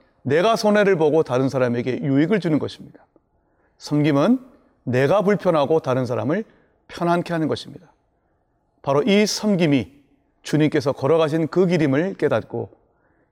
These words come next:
예수님의 제자는 섬김의 삶을 살아야 한다는 것을 다시 한번 우리의 마음 가운데 새기길 원합니다. 섬김의 제자, 그 사람만이 예수님의 진정한 제자일 것입니다. 기도하겠습니다.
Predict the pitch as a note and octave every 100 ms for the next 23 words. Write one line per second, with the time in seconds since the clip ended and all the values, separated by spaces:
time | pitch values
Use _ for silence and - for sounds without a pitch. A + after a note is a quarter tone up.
0 | - C3 D3 A3+ C4 A3+ E3+ C#3 B2+ F#3+
1 | G#3+ _ _ _ - - D#3+ C#3 C#3+ C3
2 | C#3 C#3 _ _ - D#3 F3+ G3+ F#3 F3+
3 | F3 D3 C3+ B2 A2 A2+ - A2 - _
4 | _ _ _ - - D3 C3 B2+ F#3 A3
5 | _ _ _ B2+ B2 B2 A2 A#2 - A#2+
6 | G#2+ A2 C#3+ B2 B2+ - A2+ B2 - -
7 | _ _ _ _ _ _ _ - - F3
8 | E3 G3+ D#3 C3 A2+ F#2 _ _ _ _
9 | - B2+ B2 B2 B2+ A2+ E3+ C4 - _
10 | _ - B2 F3 G3 E3 C#3 D#3+ G#3+ -
11 | _ - - D3+ B2+ A#2 D#3+ G3 _ -
12 | A2+ A2+ G2+ F#2+ G2 - - _ _ _
13 | _ _ _ _ _ _ _ - C#3 D3
14 | C3+ A#2+ - - - -